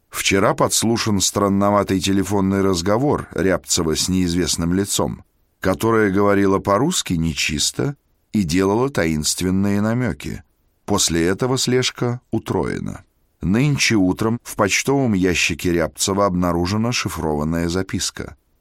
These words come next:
По виду обычная квитанция. А на гриле на свечке проступили слова: "Сегодня в одиннадцать платформа Левашова, взять всё".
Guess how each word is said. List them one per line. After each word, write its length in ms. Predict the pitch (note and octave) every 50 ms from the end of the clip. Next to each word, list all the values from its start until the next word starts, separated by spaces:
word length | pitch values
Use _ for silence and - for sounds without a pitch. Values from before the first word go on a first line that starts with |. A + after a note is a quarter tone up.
| _ -
По 160 | - E2+ E2
виду 420 | D#2+ F#2+ A#2+ C#3 C3+ D3+ D#3 D#3 -
обычная 600 | - - E2+ D2+ D#2+ D#2 - - - F#2 F#2+ G2
квитанция. 880 | - - A2 G#2+ - G2+ D#2 B1 A1 - - - C2 A1 A1 - - _ _ _ _ _ _ _
А 160 | - D#2+ F2
на 160 | G2 G2 G2
гриле 380 | F2+ F2+ G2+ A2+ B2+ A#2+ G#2 F2
на 140 | E2 D#2+ D2+
свечке 680 | - - D#2 D2+ D2+ D2+ - - - - C3 C#3 D#3 - _ _ _ _ -
проступили 640 | - D#2+ D#2 - - - D2+ C2 - D#2 D#2 E2+ G#2
слова: 540 | - - - - G#2+ E2 B1 G1+ - - - _ _ _ -
"Сегодня 720 | - - - F2+ F2 D2 D2 C#2+ C2+ B1+ D2+ E2 F2 G2+ - _ _
в 140 | - E2 F2+
одиннадцать 720 | F2+ D2+ C#2 D2 C#2+ D2 D#2 - - - - - - - - _ _ -
платформа 580 | - F2+ E2 D2+ - - F#2 F2+ E2+ E2+ E2+
Левашова, 720 | E2 D#2+ D#2+ D#2 D2+ C#2+ - - - C#2+ C#2 D#2 E2+ G#2 G#2+ _ _ _ _ _ _
взять 480 | - D2 D2+ C#2 - D#2+ D#2+ F2 - -
всё". 400 | - - - - C#2+ A#1+ G#1+